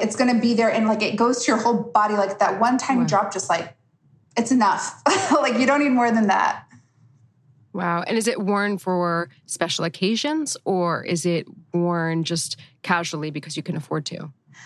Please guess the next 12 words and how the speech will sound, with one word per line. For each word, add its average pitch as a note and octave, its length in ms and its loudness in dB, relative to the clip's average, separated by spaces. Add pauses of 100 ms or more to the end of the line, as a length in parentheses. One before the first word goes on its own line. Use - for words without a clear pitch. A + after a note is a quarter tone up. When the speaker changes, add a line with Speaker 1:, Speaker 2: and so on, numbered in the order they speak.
(480)
Speaker 1:
Um, C#4 520 2 (120)
honestly D4+ 420 2
speaking, C#4+ 320 -2
like, G#3 220 0
my G#3 120 0
friends G#3+ 440 0
who A3+ 80 0
are G#3 320 0
Emirati G#3 680 2
and, G3 120 0
like, F#3+ 180 0
from G3+ 480 -2